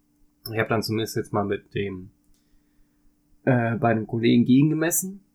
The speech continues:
Und insofern war ich schon mal froh, dass mein Prozess bei der Fermentation auf jeden Fall mal stimmt.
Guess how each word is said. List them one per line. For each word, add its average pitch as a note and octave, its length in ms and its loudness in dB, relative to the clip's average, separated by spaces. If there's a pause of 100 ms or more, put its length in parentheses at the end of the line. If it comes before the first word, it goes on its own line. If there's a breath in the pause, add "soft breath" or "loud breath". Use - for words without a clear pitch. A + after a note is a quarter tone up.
(120)
Und A#2 160 -2
insofern A#2+ 680 -2
war G#2 260 -2
ich B2 80 0
schon A#2+ 140 -2
mal G#2+ 100 -4
froh, A2+ 320 -4
dass - 540 -2
mein G2+ 260 -4
Prozess G#2+ 400 -6
bei A2+ 120 0
der G2 100 -6
Fermentation G#2+ 720 -8
auf - 120 -12
jeden D3 180 -12
Fall F#2 120 -12
mal F#2 160 -14
stimmt. - 500 2